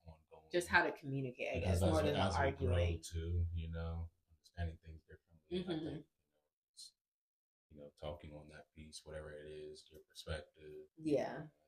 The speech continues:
Speaker 2: And it's how you say
Speaker 1: Yeah,
Speaker 2: things.
Speaker 1: yeah.
Speaker 2: Sometimes you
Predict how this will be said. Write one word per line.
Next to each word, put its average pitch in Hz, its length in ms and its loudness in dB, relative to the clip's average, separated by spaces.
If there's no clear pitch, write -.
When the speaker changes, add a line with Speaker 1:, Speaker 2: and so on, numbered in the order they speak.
Speaker 2:
And 160 120 0
it's 143 100 -2
how 127 260 2
you 123 160 -4
say - 280 -6
Speaker 1:
Yeah, - 120 -8
Speaker 2:
things. - 280 -6
Speaker 1:
yeah. - 120 -10
Speaker 2:
Sometimes 143 500 -4
you 135 180 -6